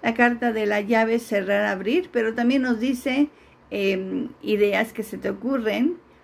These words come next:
puertas que antes estaban cerradas que se abren para ti con oportunidades, personas que esta vez te hacen caso. Antes Libra quería un ascenso o un aumento de sueldo y nadie lo escuchaba. Esta vez sí va a haber a quien te escuche, Libra, pero recuerda muy bien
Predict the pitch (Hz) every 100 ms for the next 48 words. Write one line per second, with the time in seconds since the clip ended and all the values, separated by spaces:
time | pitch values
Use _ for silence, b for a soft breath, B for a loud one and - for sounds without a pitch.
0 | _ - 226 208 226 214 220 - 202 208
1 | 208 196 202 202 202 190 190 196 208 220
2 | 214 196 208 190 208 202 196 185 202 196
3 | 196 185 190 170 185 185 175 208 226 208
4 | 208 - - b b _ 208 202 214 202
5 | - 208 202 196 190 196 196 196 180 -
6 | 220 226 226 208 208 208 208 208 214 214
7 | 214 190 190 190 175 202 - 240 240 -
8 | 214 240 B B B 196 220 208 196 202
9 | 208 190 190 196 247 240 214 202 196 202
10 | 202 190 180 190 - 220 - 247 214 214
11 | - B B - 294 294 247 247 247 233
12 | - 233 214 208 220 220 - - - 214
13 | 196 208 247 254 233 202 240 233 226 202
14 | 202 196 202 202 226 202 202 208